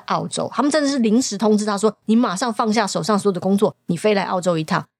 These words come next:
跟大家解释一下，因为洞穴，洞穴潜水跟一般潜水是完全不一样的事。因为洞穴潜水有很多考究，比方说你在看影集的时候，你会发现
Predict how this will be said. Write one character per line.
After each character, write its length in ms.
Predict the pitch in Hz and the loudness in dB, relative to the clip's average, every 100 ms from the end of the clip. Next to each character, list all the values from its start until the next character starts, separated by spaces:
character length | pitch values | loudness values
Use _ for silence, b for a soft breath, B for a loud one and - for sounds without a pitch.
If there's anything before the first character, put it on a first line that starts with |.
| - | -4
跟 80 | 381 | 0
大 60 | |
家 80 | 381 | 0
解 200 | 381 180 | -2 -4
释 180 | 170 240 | -4 -4
一 60 | 214 | 0
下， 100 | 240 | 0
因 80 | |
为 80 | 349 | -2
洞 200 | - 339 | -2 -2
穴， 220 | 277 320 233 | 0 -2 -2
洞 280 | - 294 | -2 0
穴 200 | 254 294 | 0 0
潜 200 | 233 202 | 0 0
水 160 | 202 196 | 0 0
跟 160 | 175 254 | 2 0
一 60 | |
般 180 | 247 226 | 0 0
潜 240 | 240 180 | 0 0
水 220 | 185 170 160 | 0 -2 -2
是 180 | - 208 _ _ | -6 -8 _ _
完 160 | 180 226 | -2 2
全 200 | 240 190 | 2 0
不 140 | 196 | 0
一 120 | 180 | -2
样 200 | 160 170 | -2 -2
的 100 | 160 | -4
事。 220 | - - 170 | -6 -6 -2
因 120 | 247 | -2
为 60 | |
洞 200 | 285 285 | 0 -2
穴 80 | 285 | -2
潜 180 | 247 214 | -2 -2
水 140 | 208 | 0
有 100 | 175 | -2
很 180 | 180 180 | -2 -4
多 300 | 151 175 175 180 _ _ | -4 -2 -2 -4 _ _
考 260 | - 190 160 | -4 -2 -2
究， 200 | 165 226 | 0 -2
比 160 | - 165 | -2 -2
方 160 | 208 | -2
说 160 | 220 220 | 2 2
你 120 | 185 | 2
在 140 | 156 | -2
看 180 | 196 233 | -2 0
影 120 | 160 | -2
集 120 | 180 160 | -4 -2
的 60 | |
时 80 | 165 | -2
候， 60 | 180 | 0
你 60 | |
会 80 | 180 | 0
发 180 | 196 202 | 2 2
现 160 | 214 | 2